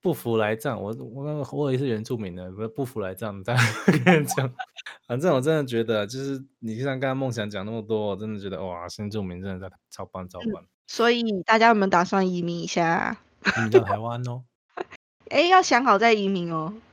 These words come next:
Speaker 1: 对，
Speaker 2: 要不然我怕
Speaker 1: 想清楚。
Speaker 2: 竞争力太强大。
Speaker 1: <laughs> 不，不，不要，不要那个害到我，<laughs> 害到我，我比较自私，不要害到我就好了。
Speaker 2: <laughs>
Speaker 1: 我觉得哪天也可以来讲一下那个在台湾遇到的那个，呃，异国艳遇，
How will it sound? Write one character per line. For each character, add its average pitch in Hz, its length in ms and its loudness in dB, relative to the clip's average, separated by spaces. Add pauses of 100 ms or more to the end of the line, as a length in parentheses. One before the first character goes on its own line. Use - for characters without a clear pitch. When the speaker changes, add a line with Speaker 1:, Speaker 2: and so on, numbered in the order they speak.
(160)
Speaker 1:
对， 104 120 -2
Speaker 2:
要 - 80 -8
不 262 80 -2
然 285 80 4
我 240 60 4
怕 - 20 2
Speaker 1:
想 110 100 -2
清 - 20 -6
楚。 233 120 2 (600)
Speaker 2:
竞 277 200 -2
争 220 260 4
力 214 140 -2
太 196 200 4
强 165 300 -4
大。 175 180 4 (220)
Speaker 1:
<laughs> 95 240 -12
不， 110 80 -6
不， 95 140 -12
不 98 80 -8
要， 110 120 0
不 113 80 -6
要 110 200 0 (120)
那 107 140 -8
个 101 80 -10
害 101 160 -10
到 104 140 -6
我， 101 40 -4 (220)
<laughs> - 160 -14
害 151 80 2
到 147 180 6
我， 127 220 -2 (160)
我 139 80 -6
比 123 80 0
较 123 60 2
自 123 160 -4
私， 110 180 -8
不 101 80 -14
要 110 80 -6
害 - 80 -8
到 120 180 -4
我 107 120 -14
就 92 100 -10
好 - 140 -18
了。 110 40 -20 (840)
Speaker 2:
<laughs> - 0 -
Speaker 1:
我 - 600 -10
觉 - 0 -
得 143 80 0
哪 98 120 -2
天 123 140 -4
也 95 80 -6
可 107 100 -8
以 - 0 -
来 101 120 -6
讲 82 200 -12
一 85 40 -16
下 101 160 -6
那 98 180 -8
个 85 240 -6
在 107 160 -4
台 98 160 -4
湾 98 160 -6
遇 101 100 -8
到 92 200 -4
的 85 80 -10
那 87 160 -10
个， 78 400 -10 (320)
呃， 95 600 -8 (100)
异 139 140 -2
国 95 300 -4
艳 107 180 0
遇， 98 240 -8